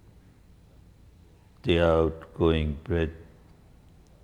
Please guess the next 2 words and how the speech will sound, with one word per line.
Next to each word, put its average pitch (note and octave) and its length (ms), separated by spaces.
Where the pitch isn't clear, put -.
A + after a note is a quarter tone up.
incoming E2 1120
breath, D#2 260